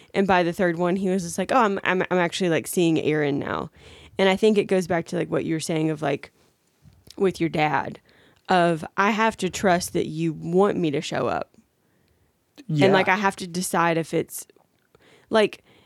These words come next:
Speaker 1: if I'm not really gonna know you on an intimate level or, like, a very, like, deep understanding way,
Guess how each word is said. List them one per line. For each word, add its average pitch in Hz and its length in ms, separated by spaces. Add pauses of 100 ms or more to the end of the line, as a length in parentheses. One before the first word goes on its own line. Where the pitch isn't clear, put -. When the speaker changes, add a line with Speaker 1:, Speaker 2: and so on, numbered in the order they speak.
(160)
Speaker 1:
if 226 160
I'm 277 180
not 262 280
really 196 280
gonna 175 400 (580)
know 190 340
you 196 500
on 180 160
an 175 100
intimate 180 440
level 165 280
or, 175 220
like, 165 180
a 185 40
very, 165 320
like, 160 380
deep 170 260
understanding 165 680
way, 156 480